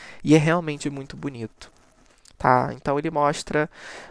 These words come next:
muito, né, ele começa mostrando o Círculo Polar Ártico, é,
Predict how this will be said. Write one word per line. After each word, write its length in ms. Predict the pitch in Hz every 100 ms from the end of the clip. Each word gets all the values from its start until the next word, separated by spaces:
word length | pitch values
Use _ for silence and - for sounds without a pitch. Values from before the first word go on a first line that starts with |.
| -
muito, 500 | 160 175 180 180 180
né, 200 | 160 156
ele 100 | 156
começa 800 | 160 165 156 170 208 214 - 190
mostrando 480 | 170 170 - 160 160
o 60 |
Círculo 400 | 156 - - 156
Polar 420 | - 143 139 139 127
Ártico, 880 | 127 131 - - - - 139 135 - - - - - -
é, 840 | 127 127 127 131 131 131 127 127